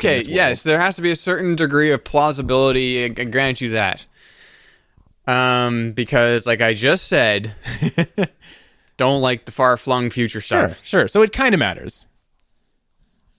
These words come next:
Speaker 2: Yeah.
Speaker 1: But not over much. Not
Speaker 2: Not
Speaker 1: like you have to slavishly extrapolate
Speaker 2: Right.
Speaker 1: every piece of, you can take some liberties.
Speaker 2: Sure. Okay.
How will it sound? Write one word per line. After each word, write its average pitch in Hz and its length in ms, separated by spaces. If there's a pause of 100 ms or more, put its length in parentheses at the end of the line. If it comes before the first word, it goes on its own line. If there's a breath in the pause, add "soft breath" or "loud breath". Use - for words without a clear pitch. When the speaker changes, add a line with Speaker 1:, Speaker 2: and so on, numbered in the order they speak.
(640)
Speaker 2:
Yeah. 98 320 (500)
Speaker 1:
But 202 120
not 208 160
over 131 180
much. - 380
Not 139 160
Speaker 2:
Not 185 120
Speaker 1:
like 185 140
you 175 80
have 175 100
to 143 80
slavishly 117 840
extrapolate 110 680
Speaker 2:
Right. 98 40
Speaker 1:
every 101 200
piece 101 220
of, 101 60
you 139 140
can 151 160
take 170 180
some 95 220
liberties. 73 420 (320 soft breath)
Speaker 2:
Sure. 98 400 (960)
Okay. 127 440